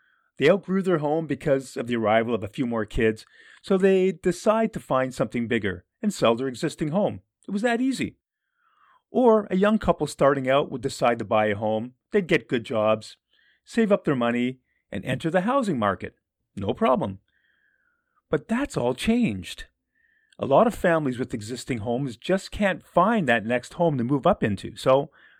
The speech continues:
they stay put. Some of that has to do with the cost of selling, then buying again, a cost we've estimated with the double land transfer tax in Ontario, commissions, legal and moving fees to be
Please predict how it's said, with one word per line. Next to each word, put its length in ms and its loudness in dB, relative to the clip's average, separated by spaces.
they 80 0
stay 240 2
put. 320 0
Some 200 -2
of 120 2
that 200 4
has 200 -2
to 100 -6
do 120 -4
with 100 -4
the 80 -12
cost 360 0
of 120 -14
selling, 500 0
then 180 4
buying 340 4
again, 400 -6
a 60 -6
cost 420 2
we've 160 0
estimated 720 2
with 140 -6
the 80 -2
double 280 2
land 280 4
transfer 420 0
tax 340 0
in 80 -4
Ontario, 680 2
commissions, 920 -2
legal 420 0
and 100 0
moving 300 -2
fees 360 -6
to 100 -4
be 260 -2